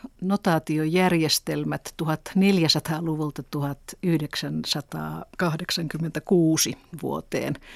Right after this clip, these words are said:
Ja siihen mahtuu kahdeksankymmentäkahdeksan eri systeemiä. Mutta totuushan on, että nämä on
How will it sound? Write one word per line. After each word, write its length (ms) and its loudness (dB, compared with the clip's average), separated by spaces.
Ja 60 2
siihen 240 6
mahtuu 560 2
kahdeksankymmentäkahdeksan 1160 0
eri 260 -2
systeemiä. 800 -4
Mutta 200 0
totuushan 540 4
on, 160 4
että 340 -4
nämä 280 2
on 260 -4